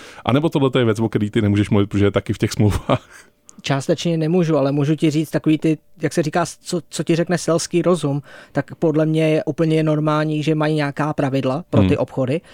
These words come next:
Speaker 2: eh, pro ty své obchody, to znamená, musíš dodržet určitý, eh, styl grafiky, musíš mít krásný prezentovatelný obrázek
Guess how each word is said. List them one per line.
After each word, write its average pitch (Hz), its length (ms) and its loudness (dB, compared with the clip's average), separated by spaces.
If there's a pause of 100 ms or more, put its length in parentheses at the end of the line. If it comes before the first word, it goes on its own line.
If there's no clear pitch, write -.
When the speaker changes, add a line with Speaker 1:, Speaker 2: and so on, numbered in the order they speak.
(240)
Speaker 2:
eh, 135 240 0
pro 139 180 -6
ty 139 100 -4
své 127 320 -4
obchody, 135 400 -4
to 139 100 -4
znamená, 127 340 -2
musíš 127 320 -2
dodržet 127 420 -2
určitý, 123 560 -6 (220)
eh, 131 160 -4
styl 127 300 -4
grafiky, 170 600 -2
musíš 135 420 -12
mít 131 240 -6
krásný 135 460 -4
prezentovatelný 127 800 -4
obrázek 151 500 -2